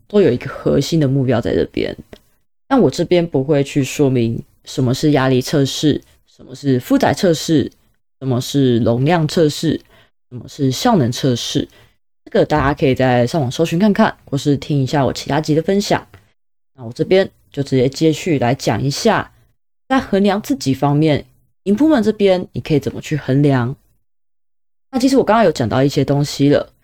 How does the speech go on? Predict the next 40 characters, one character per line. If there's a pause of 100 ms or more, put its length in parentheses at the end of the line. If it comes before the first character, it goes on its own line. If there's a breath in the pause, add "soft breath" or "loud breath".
(360)
那
在
这
里
我 (120)
特 (120)
别
把 (200)
容
量
测
试
排
除
在
外， (500 soft breath)
因
为
其
实
现
在
有
些
公
司
他
们
已
经
不
是
在
走
实
体
的
主
机
了，